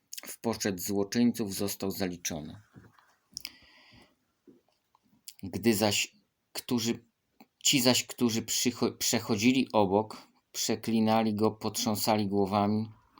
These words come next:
mówiąc: „Ejże, ty, który burzysz przybytek i w trzy dni go odbudowujesz,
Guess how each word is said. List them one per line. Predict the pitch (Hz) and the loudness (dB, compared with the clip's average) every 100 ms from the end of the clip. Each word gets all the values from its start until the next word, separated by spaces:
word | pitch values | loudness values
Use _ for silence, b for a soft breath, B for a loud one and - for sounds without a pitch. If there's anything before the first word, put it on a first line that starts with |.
| _ _ _ - - | _ _ _ -20 -4
mówiąc: | 113 107 98 92 85 - | 0 2 2 0 -2 -2
„Ejże, | 117 120 98 90 - | 4 4 4 -2 -4
ty, | - 117 | 0 0
który | - - 107 | 0 -2 0
burzysz | 98 110 107 107 | 2 0 0 -4
przybytek | - - 104 110 104 101 - | -4 -4 0 0 0 -4 -6
i | 101 | -12
w | - | -6
trzy | - 113 | -2 0
dni | 101 110 107 | 2 2 4
go | 107 | 4
odbudowujesz, | 104 95 104 107 101 110 82 80 | 2 0 2 2 2 0 -2 -6